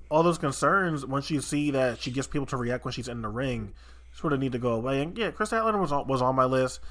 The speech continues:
Again, I, uh, like, tra-, full transparency here, I was going through, and as Timothy was talking at some point during, during last night's show, I was looking at it and I'm like, "Man, I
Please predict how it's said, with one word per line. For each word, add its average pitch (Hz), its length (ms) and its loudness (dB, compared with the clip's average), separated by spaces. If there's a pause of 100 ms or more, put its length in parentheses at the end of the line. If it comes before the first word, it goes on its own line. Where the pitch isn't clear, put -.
(280)
Again, 135 440 0
I, 127 300 0 (460)
uh, 131 160 4 (160)
like, 127 180 0
tra-, 143 240 0
full 147 200 2
transparency 135 600 0
here, 131 360 0 (460)
I 139 380 10
was 139 380 4
going 139 300 0
through, 143 340 2
and 123 100 0
as 127 280 2
Timothy 131 340 -4
was 117 340 -4 (180)
talking 147 320 0
at 127 80 -2
some 135 200 0
point 123 400 0
during, 127 340 -2
during 120 240 -4
last 117 320 -2
night's 117 240 -8
show, 156 460 2 (420)
I 131 140 -6
was - 100 -4
looking 165 240 -2
at 156 160 -2
it 147 40 -6
and 135 80 -6
I'm 135 40 -4
like, 120 160 -4
"Man, 131 320 -2
I 113 180 -6